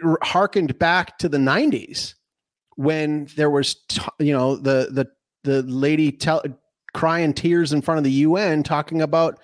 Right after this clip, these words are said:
incubators being f-, spilled over onto the floor in Kuwait. And then it turned out the lady was an actress, and the whole thing was a complete lie.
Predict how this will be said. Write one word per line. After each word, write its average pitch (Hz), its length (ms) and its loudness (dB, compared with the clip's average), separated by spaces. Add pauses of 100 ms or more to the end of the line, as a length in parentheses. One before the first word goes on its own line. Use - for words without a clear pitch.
(260)
incubators 135 760 0
being 120 460 0 (400)
f-, - 500 -20 (160)
spilled 143 400 0
over 117 520 -2 (720)
onto 127 240 0
the 120 100 -2
floor 113 600 -2
in 127 140 -2
Kuwait. 143 520 -2 (800)
And 165 80 2
then 190 80 2
it 180 80 0
turned 240 280 0
out 220 180 2
the 147 80 -6
lady 175 220 2
was 131 160 0
an 131 140 -6
actress, - 640 -8 (600)
and 135 120 0
the 143 100 2
whole 196 200 0
thing 165 260 -2
was 113 140 -2
a 117 60 -6
complete - 380 -6
lie. - 360 -10